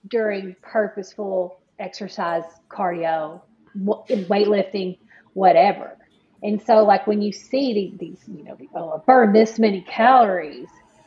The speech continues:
A, nothing c-, can calculate that, especially not an accessory that you bought from a store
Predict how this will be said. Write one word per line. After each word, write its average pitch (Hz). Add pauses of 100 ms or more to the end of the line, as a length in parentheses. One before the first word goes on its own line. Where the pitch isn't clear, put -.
(600)
A, 262 (500)
nothing 220
c-, 185
can 196
calculate 160
that, 151 (280)
especially 220
not 180
an 185
accessory - (280)
that 196
you 202
bought 175
from 185
a 170
store -